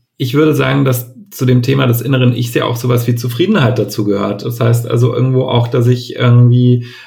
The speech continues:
mich auch an dem erfreuen kann, was gerade da ist. Und ich denke, so, wenn man das jetzt über die Generationen sieht, da waren sicher unsere Großeltern mit weniger Ansprüchen konfrontiert, als wir heute sind. Ja, also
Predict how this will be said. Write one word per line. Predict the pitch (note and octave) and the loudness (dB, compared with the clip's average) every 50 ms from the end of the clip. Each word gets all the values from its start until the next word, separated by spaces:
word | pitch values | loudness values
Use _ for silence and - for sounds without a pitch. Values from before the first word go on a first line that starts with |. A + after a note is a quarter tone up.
| _ _ | _ _
mich | - B2 A#2+ B2 | -2 -2 -2 0
auch | - A#2+ A#2 | -2 -2 0
an | B2+ B2 | 0 2
dem | A#2+ A#2+ A#2+ | 4 4 2
erfreuen | A#2 A#2+ A#2 - G#2+ G#2 G#2 A#2 B2 | 2 0 -2 -4 -4 -2 2 2 2
kann, | A#2+ B2+ C3 B2 | 2 2 0 2
was | A#2+ A#2 A#2 | 2 0 0
gerade | A#2 A#2 A2 G#2+ G#2 G#2 | -2 -2 -2 -2 -2 -2
da | G#2+ G2+ G2+ A2 B2+ | -4 -4 -2 0 0
ist. | D#3 D#3 - | -2 -2 -2
Und | C3 B2 | -2 -2
ich | A#2 - | -2 -2
denke, | - A2+ A#2 A#2+ B2 A2 | -2 -2 -2 -2 -4 -4
so, | A2+ A2 | -4 -4
wenn | A2 A2+ A2 | -4 -4 -4
man | G#2+ A2 | -6 -10
das | G#2+ - - | -12 -14 -14
jetzt | A#2 - - | -14 -16 -10
über | - A2+ A2 | -10 -10 -8
die | G#2 | -6
Generationen | G#2+ A2 G#2+ G#2+ G#2 G#2+ G#2 - - A2 G#2+ G#2+ G#2 G#2 | -6 -6 -6 -4 -6 -8 -10 -8 -8 -6 -4 -4 -4 -6
sieht, | G2+ G#2+ A2 B2 C#3+ A#2+ - - | -6 -4 -4 -4 -4 -4 -4 -4
da | A#2+ A#2 A2 | -4 -2 -2
waren | A2 G#2+ A2 A2+ | -4 -6 -6 -4
sicher | A2+ B2 A#2+ - D#3 C#3 | -4 -4 -4 -2 -4 -2
unsere | C3 B2 A#2 A2+ A2 A2+ | 0 0 0 0 -2 -4
Großeltern | A2 A#2 A#2 A2 A2 A#2+ - - C#3+ C#3 C#3 - - D3 C#3 C3+ C3 - - - - - _ _ | -6 -6 -6 -6 -6 -8 -8 -6 -6 -4 -4 -4 -2 -2 -2 -2 -4 -6 -12 -20 -20 -20 _ _
mit | C3+ B2 A#2+ | -2 0 0
weniger | C#3+ E3 F#3 D#3 D3 C3 | 0 2 2 0 0 0
Ansprüchen | A#2+ A#2+ A#2 A#2 - A2+ G2+ - A2+ G2+ | 0 0 0 0 -2 -4 -4 -4 -6 -6
konfrontiert, | - G#2 G#2 G2+ - - - G2+ G2 - - G#2 - | -6 -6 -6 -6 -8 -10 -10 -10 -6 -4 -4 -4 -2
als | A2+ - - - | -4 -6 -4 -2
wir | - A2+ | -2 -2
heute | G2+ A2 A#2 A#2+ A#2+ C3+ A2+ G#2 | 0 0 0 0 0 0 -2 -2
sind. | G#2 - A2 A2 B2 A#2+ - - _ _ | -4 -8 -12 -12 -12 -12 -14 -18 _ _
Ja, | - A2+ G#2+ | -10 -4 -2
also | A#2+ B2 A#2 A2+ A2+ G#2+ G#2 | 0 0 0 0 -2 -6 -10